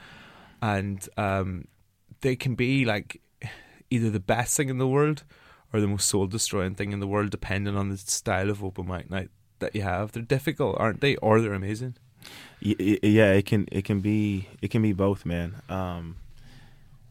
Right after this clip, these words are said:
Speaker 2: you know, honestly, I mean, there's times where you feel like you're, you're singing to a wall.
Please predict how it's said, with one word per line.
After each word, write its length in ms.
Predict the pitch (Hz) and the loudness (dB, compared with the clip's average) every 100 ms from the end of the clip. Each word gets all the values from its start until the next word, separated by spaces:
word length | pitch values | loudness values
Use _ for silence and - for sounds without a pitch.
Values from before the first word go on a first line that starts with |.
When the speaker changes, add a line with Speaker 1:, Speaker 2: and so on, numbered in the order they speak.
| - - | -20 -6
Speaker 2:
you 140 | 104 | 0
know, 100 | 95 | 0
honestly, 680 | 87 104 107 - 95 90 95 - - - - _ _ - - | 2 2 0 0 -2 -2 -6 -12 -20 -20 -20 _ _ -20 -12
I 80 | - | -2
mean, 160 | 98 92 | 2 2
there's 240 | 101 92 | 2 0
times 560 | - 98 95 90 90 - - - - | -2 0 0 -2 -6 -12 -20 -20 -10
where 140 | 101 101 | -2 0
you 80 | 95 | 2
feel 220 | 113 98 | 2 4
like 240 | 87 - | 2 -2
you're, 120 | 92 80 | -8 -6
you're 160 | 85 | -6
singing 320 | - 101 87 | -2 0 -2
to 120 | 85 82 | -2 -4
a 40 | |
wall. 400 | 82 87 71 | -2 -4 -4